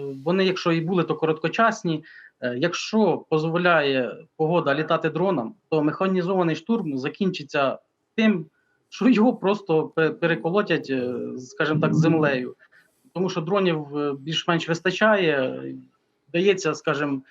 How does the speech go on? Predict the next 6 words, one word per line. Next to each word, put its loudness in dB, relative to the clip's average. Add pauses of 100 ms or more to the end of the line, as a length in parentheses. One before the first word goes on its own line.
(160)
підібрати 2
частоти 0
відповідні, 0
щоб -4 (480)
ворожий 0 (160)
реп, 0